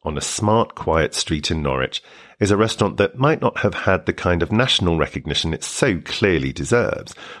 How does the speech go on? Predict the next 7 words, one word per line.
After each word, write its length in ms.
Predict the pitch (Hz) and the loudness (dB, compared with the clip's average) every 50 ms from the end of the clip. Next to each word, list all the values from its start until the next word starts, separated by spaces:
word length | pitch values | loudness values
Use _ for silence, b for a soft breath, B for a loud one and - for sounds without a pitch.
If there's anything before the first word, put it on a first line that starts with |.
| B | B
but 80 | - 113 | 0 0
is 120 | 110 107 | 2 4
nonetheless 560 | 127 131 139 139 123 101 85 78 73 71 - 85 | 4 4 4 4 4 4 4 4 2 2 0 0
rightly 400 | 85 95 95 90 - 73 82 82 | 2 2 2 2 0 -2 -2 -2
treasured 360 | - - - 78 71 71 67 | -2 0 0 0 0 0 -2
by 120 | - 76 | 0 0
locals 580 | 80 82 101 113 113 - - - 64 67 - - | 2 4 4 2 2 0 0 -2 -2 -2 -4 -6